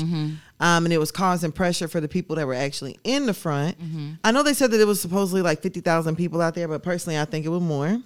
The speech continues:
Speaker 1: Oh, definitely. It looked like a lot more.
Speaker 2: Yes. Um, and so then due to, you know,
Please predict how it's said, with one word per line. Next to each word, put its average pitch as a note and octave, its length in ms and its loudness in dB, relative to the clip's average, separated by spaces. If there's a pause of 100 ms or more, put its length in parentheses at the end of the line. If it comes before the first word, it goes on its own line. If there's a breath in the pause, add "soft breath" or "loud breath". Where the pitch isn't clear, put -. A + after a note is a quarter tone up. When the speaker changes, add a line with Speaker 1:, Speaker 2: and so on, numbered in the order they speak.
(260)
Speaker 1:
Oh, D#3 140 -6
definitely. C#3 400 -4
It C#3 40 -4
looked D3 140 -2
like C3+ 100 -2
a B2+ 60 -2
lot A#2 220 -4
more. G#2 340 -10
Speaker 2:
Yes. C#3+ 640 -2 (100)
Um, F#3+ 640 6
and F3+ 300 2
so F#3 400 4
then G3+ 320 4
due A3 280 6
to, G3 640 6
you F3+ 100 -2
know, D#3+ 580 2